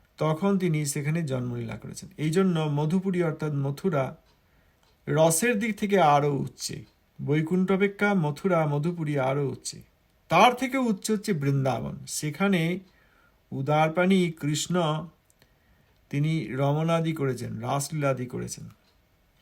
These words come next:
সেই বৃন্দাবন অপেক্ষা গোবর্ধন আরও শ্রেষ্ঠ, কারণ বৃন্দাবনে সকলের সঙ্গে রাসাদি লীলা করেছেন, আর গোবর্ধনে বিশেষ প্রিয়াকে নিয়ে তিনি বিহারাদি করেছেন, রহলীলা করেছেন।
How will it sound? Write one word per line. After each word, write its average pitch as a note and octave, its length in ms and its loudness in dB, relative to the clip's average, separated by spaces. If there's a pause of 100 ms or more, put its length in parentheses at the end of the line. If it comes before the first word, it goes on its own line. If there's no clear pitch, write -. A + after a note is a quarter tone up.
(680)
সেই G3+ 280 4
বৃন্দাবন F#3 520 6
অপেক্ষা A3 480 2
গোবর্ধন E3+ 500 0
আরও D3+ 320 0
শ্রেষ্ঠ, - 440 -6 (640)
কারণ C#3 400 -2 (180)
বৃন্দাবনে E3+ 580 4 (120)
সকলের E3+ 440 -2
সঙ্গে F3+ 220 0
রাসাদি E3+ 460 2
লীলা F#3 260 2
করেছেন, F#3 400 2 (960)
আর C3+ 240 2
গোবর্ধনে F#3 680 2 (440)
বিশেষ E3 580 -2
প্রিয়াকে G3 500 4
নিয়ে G3 200 4
তিনি F3 220 -2
বিহারাদি C3 560 0
করেছেন, - 340 -12 (640)
রহলীলা D3+ 540 2
করেছেন। B2 340 -8